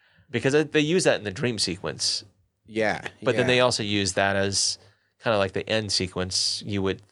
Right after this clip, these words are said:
Speaker 1: assume, for the creature in the school. 'Cause as Chrissy and Warren are making their way out,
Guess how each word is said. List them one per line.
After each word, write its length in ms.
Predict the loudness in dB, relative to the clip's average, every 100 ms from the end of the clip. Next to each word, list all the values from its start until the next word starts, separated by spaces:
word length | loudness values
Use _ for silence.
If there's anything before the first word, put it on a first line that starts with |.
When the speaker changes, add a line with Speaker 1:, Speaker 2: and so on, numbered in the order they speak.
| _ _ _ -6
Speaker 1:
assume, 1080 | -2 0 0 2 2 4 2 0 -2 -6 -12 _
for 180 | _ -6
the 120 | -4
creature 520 | -4 -4 -2 0 0 0
in 180 | -2 -4
the 80 |
school. 720 | -2 -2 0 0 2 0 -2 -6 _ _ _
'Cause 460 | 0 0 0 -2 -4 0
as 300 | 2 2 -2
Chrissy 720 | -2 -2 0 -2 -2 -4 -6 -8
and 120 | -4
Warren 200 | -2 0
are 40 | 0
making 300 | -2 -2 -2
their 100 | 0
way 200 | 2 2
out, 280 | 2 0